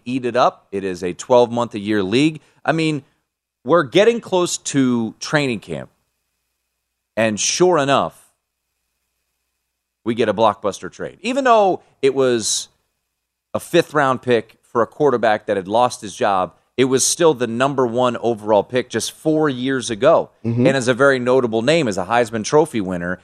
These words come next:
Speaker 1: He's a polarizing personality. People love talk about. He's a hot topic, right? And that, uh, it certainly moved the needle today, and the N F L just, uh,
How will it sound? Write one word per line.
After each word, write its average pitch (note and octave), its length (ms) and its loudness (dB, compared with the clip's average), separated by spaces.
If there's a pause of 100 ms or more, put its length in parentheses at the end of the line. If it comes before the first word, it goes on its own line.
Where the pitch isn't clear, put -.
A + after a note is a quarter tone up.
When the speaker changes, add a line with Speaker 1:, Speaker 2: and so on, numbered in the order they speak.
(140)
Speaker 1:
He's A#2+ 160 -2
a A#2 60 2
polarizing A#2+ 960 0
personality. A2+ 1040 -2 (220)
People C#3 320 -2
love B2+ 320 2
talk C#3+ 260 0
about. - 140 -10
He's C3 180 -6
a C3 60 0
hot - 400 -2
topic, - 520 -6
right? A2 300 -2 (580)
And G2+ 560 0 (140)
that, A2+ 320 -2
uh, A#2 300 0 (200)
it - 120 -10
certainly F#3+ 320 4
moved F3 260 2
the D3+ 80 0
needle C#3+ 240 0
today, A#2 560 2 (260)
and F2+ 380 -4
the F2+ 140 -6
N G#2+ 100 -2
F G#2 160 -4
L G2+ 160 4
just, F#2 340 -6
uh, G#2 240 2